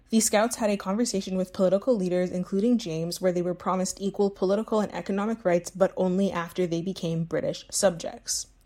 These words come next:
They were told that they would be welcomed with open arms, they would be able to purchase land at a low cost, and they would also be able to secure land prior to payment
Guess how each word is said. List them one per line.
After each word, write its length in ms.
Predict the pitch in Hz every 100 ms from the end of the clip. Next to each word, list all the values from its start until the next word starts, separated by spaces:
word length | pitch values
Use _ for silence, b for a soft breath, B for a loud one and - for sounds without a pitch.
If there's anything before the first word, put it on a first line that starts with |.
| _
They 100 | 196
were 120 | 196
told 300 | 196 208 214
that 160 | 240 -
they 80 | 180
would 180 | 175
be 120 | 170 165
welcomed 500 | 156 160 214 220 208
with 160 | 175
open 280 | - 175 233
arms, 420 | 175 165 175 202 -
they 140 | 165
would 120 | 170
be 180 | 175 170
able 140 | 170 185
to 180 | - 190
purchase 420 | - 185 214 -
land 260 | 180 170
at 100 | 180
a 80 | 165
low 240 | 160 156 226
cost, 420 | - 170 175 -
and 160 | 180
they 60 | 175
would 100 | 170
also 300 | 170 170 233
be 260 | 226 - 165
able 140 | 175
to 140 | -
secure 420 | 196 180 - 196 220
land 320 | 170 160 170
prior 300 | - 165 165
to 160 | 190 233
payment 460 | - 170 165 175